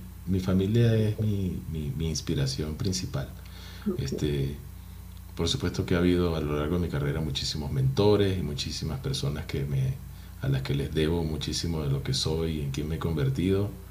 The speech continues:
Speaker 1: desde el director de mi escuela cuando era chiquito en la primaria, que en paz descanse,
Speaker 2: Ya.
Speaker 1: el
Speaker 2: Ok.
Speaker 1: maestro Felipe, hasta
Speaker 2: Ajá.
Speaker 1: muchísimos de los jefes que he tenido en Coca-Cola y en Procter y, y, y mi mentor y mi,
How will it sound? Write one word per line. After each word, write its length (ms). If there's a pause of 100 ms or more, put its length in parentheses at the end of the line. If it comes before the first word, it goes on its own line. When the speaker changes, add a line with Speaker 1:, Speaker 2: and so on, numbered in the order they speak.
(120)
Speaker 1:
desde 220
el 80
director 500
de 140
mi 140
escuela 840 (100)
cuando 280
era 120
chiquito 480
en 80
la 100
primaria, 600
que 100
en 80
paz 140
descanse, 400
Speaker 2:
Ya. 800
Speaker 1:
el 100
Speaker 2:
Ok. 180
Speaker 1:
maestro 420
Felipe, 480 (460)
hasta 280
Speaker 2:
Ajá. 220
Speaker 1:
muchísimos 560
de 80
los 120
jefes 280
que 100
he 20
tenido 320
en 60
Coca-Cola 680
y 100
en 120
Procter 560
y, 260 (420)
y, 340
y 40
mi 160
mentor 720
y 160
mi, 200